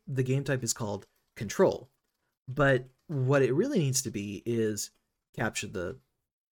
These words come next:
like, King of the Hill, essentially. Um, what you do is you say, uh, that you have thirty seconds. Let's just say thirty seconds in, in, in game. That's, that's quite a long time.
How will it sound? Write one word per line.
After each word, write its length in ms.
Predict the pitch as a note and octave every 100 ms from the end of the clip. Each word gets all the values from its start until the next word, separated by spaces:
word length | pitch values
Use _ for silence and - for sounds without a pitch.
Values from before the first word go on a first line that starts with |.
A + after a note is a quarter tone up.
| _ C#3
like, 180 | A2+
King 180 | - D#3
of 60 | G#2+
the 60 |
Hill, 140 | G2+ -
essentially. 440 | - - - C3 _ _ _ _ _ -
Um, 460 | D3 C3 B2+ A#2+ _ _ _ _ _
what 240 | C#3 C3 C3
you 120 | B2
do 440 | A#2+ F#3+ F#3+ A#2 A#2
is 300 | A#2+ A2+ A2+
you 80 | C3
say, 640 | C3 B2+ A#2+ A#2 A2+ A2+ _ -
uh, 400 | A#2 G#2+ G#2 G2+
that 440 | D#3 C3 A#2+ A2 A#2
you 160 | B2+
have 840 | C3 B2+ A#2 A#2 A2+ A2 G#2+ - - _ _ _ _ _ _ _ _ -
thirty 240 | G3+ F3+
seconds. 540 | D#3 G2+ - - - C3+
Let's 120 | C3
just 120 | B2+
say 80 | A#2+
thirty 260 | A#2+ D3+ C3+
seconds 420 | A2 G#2 G#2+ -
in, 140 | G#2+
in, 300 | - A2 G#2
in 120 | A2+ B2
game. 220 | A2 G#2
That's, 180 | G#2 -
that's 140 | A2+
quite 200 | - G2
a 40 | G2
long 160 | F#2+
time. 320 | A#2 G2 -